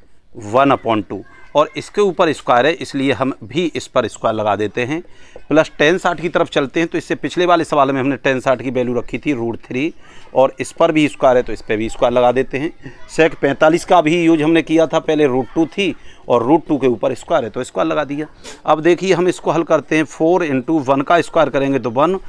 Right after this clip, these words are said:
और टू का स्क्वायर कितना हो जाएगा, फ़ोर। रूट थ्री का स्क्वायर करते हैं तो थ्री हो जाएगा और रूट टू का स्क्वायर करते हैं तो टू हो जाएगा। इस फ़ोर से ये फ़ोर कट हो गया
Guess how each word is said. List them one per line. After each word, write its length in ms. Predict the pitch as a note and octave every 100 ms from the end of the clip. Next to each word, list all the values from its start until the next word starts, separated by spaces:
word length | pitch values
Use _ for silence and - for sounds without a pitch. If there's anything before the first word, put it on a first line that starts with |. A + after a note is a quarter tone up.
| - -
और 180 | - C3 -
टू 100 | F3
का 160 | E3+
स्क्वायर 260 | B2+ - C3+
कितना 240 | C#3 C#3
हो 120 | C3
जाएगा, 240 | B2+ B2+ D3+
फ़ोर। 300 | - C3 G#2 - - - - - - - - - - - - - A#2+
रूट 280 | A#2+ F3 F#3
थ्री 140 | F3 F#3+
का 140 | F#3
स्क्वायर 280 | D#3+ F#3+ E3+
करते 260 | E3 -
हैं 80 | E3+
तो 140 | D#3+ C#3 - -
थ्री 180 | B2+
हो 140 | C3+ C3+
जाएगा 380 | D3 D3+ F3 G3+ - - -
और 160 | B2+
रूट 200 | A2 D3+ D3
टू 100 | D3
का 140 | C3+ B2
स्क्वायर 280 | - B2
करते 280 | G2+ G#2 -
हैं 100 | A#2
तो 100 | D3
टू 200 | - F#3
हो 100 | D3
जाएगा। 340 | C3+ C3+ C3 C3 - - -
इस 200 | E3+ F3
फ़ोर 300 | - C#3+ C#3+
से 140 | -
ये 160 | D#3+ D#3
फ़ोर 260 | - B2+ -
कट 160 | A#2
हो 160 | C3 C3+
गया 220 | C#3 C#3+